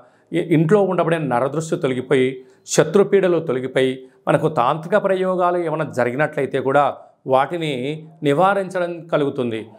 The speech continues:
కనుక ఈ పాత్రతో పాటు మీకు కాళభైరవ స్వామి యొక్క విగ్రహము, కాళభైరవ స్వామి యొక్క డాలరు, కాళభైరవ స్వామి యొక్క కంకణము, కాలికి చేకి కట్టుకోవడానికి ఈ నరదృష్టిని నివారించేటువంటి నల్లటి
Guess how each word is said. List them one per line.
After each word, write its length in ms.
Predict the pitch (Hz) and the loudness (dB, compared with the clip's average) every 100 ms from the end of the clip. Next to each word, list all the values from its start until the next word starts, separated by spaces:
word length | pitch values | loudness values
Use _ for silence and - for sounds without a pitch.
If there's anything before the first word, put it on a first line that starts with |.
| _ - | _ 0
కనుక 360 | 185 185 214 - | 2 4 2 2
ఈ 100 | 165 | -4
పాత్రతో 520 | 156 143 123 147 165 165 | -2 0 -2 0 -2 0
పాటు 280 | 165 156 190 190 _ - | 0 0 -6 -10 _ -4
మీకు 180 | 156 156 | 2 2
కాళభైరవ 460 | 156 123 160 175 170 | 2 0 2 0 -2
స్వామి 220 | 165 151 | -4 -4
యొక్క 140 | 151 | -2
విగ్రహము, 720 | 123 117 139 143 156 156 160 - - - | -4 -2 0 0 0 -6 -8 -18 -20 -2
కాళభైరవ 460 | 127 135 175 190 190 | 2 4 4 2 2
స్వామి 180 | 180 165 | 0 0
యొక్క 120 | 160 | 2
డాలరు, 680 | 127 113 127 147 160 165 - _ - | 2 2 2 0 -2 -6 -10 _ -2
కాళభైరవ 380 | 131 151 185 190 | 0 2 0 -2
స్వామి 200 | 196 165 | -4 -4
యొక్క 160 | 139 131 | -4 -4
కంకణము, 640 | 120 139 151 156 165 165 - - | -2 0 0 0 -4 -8 -18 0
కాలికి 360 | 156 151 180 202 | 2 4 2 0
చేకి 380 | 190 190 180 180 | 2 0 2 2
కట్టుకోవడానికి 920 | 147 - 151 156 147 147 175 135 107 - _ - | 0 0 0 2 2 0 -4 -4 -6 -16 _ 2
ఈ 100 | 175 | 2
నరదృష్టిని 600 | 139 135 160 196 202 185 | 4 0 0 -2 -2 -2
నివారించేటువంటి 1080 | 175 160 160 160 160 151 151 139 156 123 - - - | 0 2 2 0 -4 -2 -2 0 0 -2 -4 -14 0
నల్లటి 680 | 135 147 175 170 135 107 | 2 2 2 2 2 -2